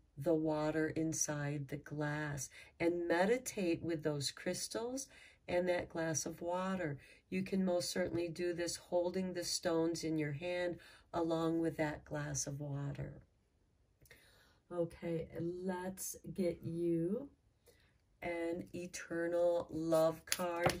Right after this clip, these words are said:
here. Okay, oh, these two wanted to jump out. Spirit has spoken. Leap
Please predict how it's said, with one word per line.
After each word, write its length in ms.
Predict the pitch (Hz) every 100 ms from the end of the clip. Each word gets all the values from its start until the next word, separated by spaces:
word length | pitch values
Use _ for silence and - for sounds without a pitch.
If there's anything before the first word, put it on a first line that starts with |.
| -
here. 500 | 190 180 196 262 277 - _ - - -
Okay, 200 | - -
oh, 220 | 190 208
these 300 | - 196 -
two 240 | - 208 202
wanted 500 | 190 185 190 202 196
to 120 | 214
jump 460 | 165 - 190 190 190 -
out. 400 | - 185 226 - - - _ _ _
Spirit 560 | - - - 190 190 185
has 280 | 196 185 -
spoken. 800 | - 196 190 190 226 233 277 277 - - - - - -
Leap 400 | 185 214 220